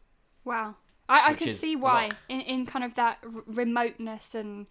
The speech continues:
Speaker 1: if you have fewer people there, you're obviously going to have fewer conflicts with, with livestock, which is a positive as well.
Speaker 2: Yeah. And one study modelled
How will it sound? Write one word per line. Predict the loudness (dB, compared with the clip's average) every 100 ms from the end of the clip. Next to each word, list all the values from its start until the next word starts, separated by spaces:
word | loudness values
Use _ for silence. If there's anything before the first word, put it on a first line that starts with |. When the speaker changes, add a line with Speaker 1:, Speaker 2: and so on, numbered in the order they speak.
| _ _ -8
Speaker 1:
if | -8
you | -8
have | -4 -2 -2
fewer | -6 -8 -8
people | -8 -10 -8 -4
there, | -2 -2
you're | -2 -6
obviously | -6 -10 -8
going | -8 -8
to | -14
have | -10 -10 -8
fewer | -10 -10
conflicts | -8 -12 -10 -16 -16 -14
with, | -14 -16 _
with | -12 -8
livestock, | -6 -6 -8 -16 -18 -18
which | -18 -14
is | -12 -12 -14
a |
positive | -14 -14 -14 -16 -14
as | -14
well. | -16 -18 _ _ _ _ -8
Speaker 2:
Yeah. | -8 -8 -16 _ -20 -20 _
And | -4 -4 -2
one | -2 -2
study | -2 -4 -4 -8 -12 _ -8
modelled | -4 -4 -4 -10